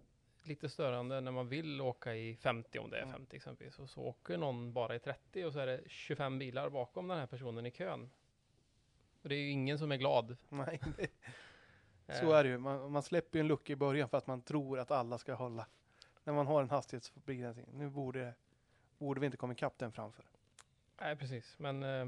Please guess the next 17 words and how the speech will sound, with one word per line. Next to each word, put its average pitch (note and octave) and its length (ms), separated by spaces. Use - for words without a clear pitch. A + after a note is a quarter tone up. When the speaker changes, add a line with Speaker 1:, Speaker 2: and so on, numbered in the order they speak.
Speaker 1:
det D3 160
där C#3+ 80
funkar B2+ 600
sisådär. - 680
Speaker 2:
Ja. C#3 420
Men G3 500
sen G#3 400
så G#3 160
fick - 240
du F#3+ 60
ju D#3 40
faktiskt D3+ 260
erbjudande C#3+ 400
att C#3 40
åka C3+ 200
med C3+ 240
Fredrik. F3 560